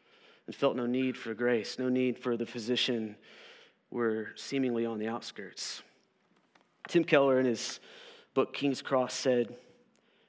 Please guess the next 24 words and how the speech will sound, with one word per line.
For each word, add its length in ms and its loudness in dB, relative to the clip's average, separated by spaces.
"The 80 0
gospel 400 8
does 180 2
not 180 4
say 500 4
the 120 -6
good 300 4
are 100 2
in 220 4
and 100 -2
the 60 -6
bad 220 2
are 100 2
out, 280 4
nor 200 2
the 80 0
open-minded 680 2
are 200 -4
in 320 -4
and 100 0
the 60 0
judgmental 520 2
are 80 0
out. 220 -8